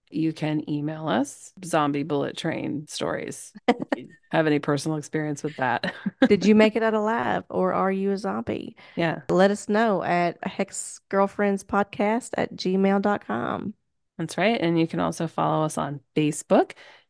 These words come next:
Speaker 1: Instagram, and TikTok, because we have
Speaker 2: Mm-hmm.
Speaker 1: all of those now.
Speaker 2: Yay, look at us moving on up.
Speaker 1: That's right. Our handles, Facebook is Hex Girlfriends Podcast. Instagram is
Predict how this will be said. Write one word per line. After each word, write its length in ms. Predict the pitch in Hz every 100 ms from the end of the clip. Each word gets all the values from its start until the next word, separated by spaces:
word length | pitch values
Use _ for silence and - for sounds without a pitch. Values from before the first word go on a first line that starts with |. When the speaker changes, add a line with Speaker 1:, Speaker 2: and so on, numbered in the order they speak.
| _
Speaker 1:
Instagram, 840 | 156 143 - - 143 143 156 196 285 _ _ _
and 160 | - 143
TikTok, 600 | - 302 - - - - _
because 220 | 156 151
we 80 | 151
have 120 | 160
Speaker 2:
Mm-hmm. 40 | 165
Speaker 1:
all 120 | 160
of 60 | 160
those 280 | 220 254 165
now. 360 | 107 62 - - _ _
Speaker 2:
Yay, 480 | 185 311 392 403 381
look 160 | 370
at 100 | 262
us 160 | 240 240
moving 280 | 226 214 208
on 200 | 202 202
up. 360 | 185 151 - -
Speaker 1:
That's 280 | 170 - 202
right. 320 | 214 - -
Our 140 | - 170
handles, 680 | 240 262 247 190 165 - - _
Facebook 440 | 214 214 - 165
is 120 | 160 -
Hex 220 | 151 -
Girlfriends 640 | - 139 - 131 127 123
Podcast. 800 | 131 120 - 135 110 120 - - _ _ _ _
Instagram 560 | 175 165 165 160 147
is 100 | 143